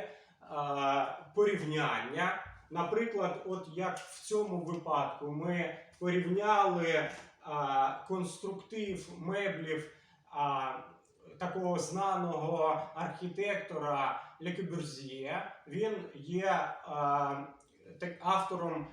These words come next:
хрущівок, тобто, а, в Радянському Союзі його,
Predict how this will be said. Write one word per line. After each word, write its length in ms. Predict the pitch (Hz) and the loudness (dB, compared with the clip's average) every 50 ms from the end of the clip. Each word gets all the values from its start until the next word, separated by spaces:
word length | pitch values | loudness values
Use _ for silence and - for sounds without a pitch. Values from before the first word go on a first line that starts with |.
| - - | -16 -16
хрущівок, 1000 | - - 214 202 180 - - - - 180 160 147 147 143 165 175 170 - - - | -4 -2 -2 -2 -2 -4 -6 -6 -4 -4 -4 -2 -2 -2 -2 -4 -4 -6 -8 -6
тобто, 600 | 180 180 180 165 - - 175 160 156 156 156 - - - - - _ - - | -4 -4 -4 -4 -4 -4 0 2 2 2 2 -2 -6 -12 -18 -20 _ -16 -10
а, 640 | - 151 147 143 143 143 143 143 143 139 139 - - - - - 143 156 143 143 143 - - 143 143 139 131 123 | -8 -4 0 0 2 2 2 2 0 0 -2 -6 -6 -10 -12 -12 -10 -6 -6 -6 -6 -8 -8 -10 -10 -12 -12 -10
в 300 | 143 170 175 170 170 165 | -4 -2 0 0 0 2
Радянському 680 | 156 165 170 175 190 196 208 202 - - 190 180 175 175 | 2 0 2 2 0 0 0 -2 -4 -6 -4 -4 -2 -4
Союзі 640 | - - 170 170 190 214 233 233 226 175 170 156 | -4 -4 -6 -6 -4 -4 -4 -4 -4 -4 -6 -6
його, 580 | 156 156 147 147 160 170 170 170 160 160 160 | -4 -2 -2 -2 -2 -2 -2 0 0 -2 -2